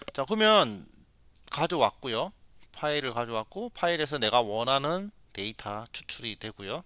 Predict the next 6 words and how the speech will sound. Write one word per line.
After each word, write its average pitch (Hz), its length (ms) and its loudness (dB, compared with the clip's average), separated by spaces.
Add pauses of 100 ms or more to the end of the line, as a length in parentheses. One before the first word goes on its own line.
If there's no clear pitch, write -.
(400)
자, 92 340 -14
그러면 143 400 -2
마지막으로 123 600 -4
이제 107 140 -10
이거를, 147 640 0 (880)
그죠? 214 260 -8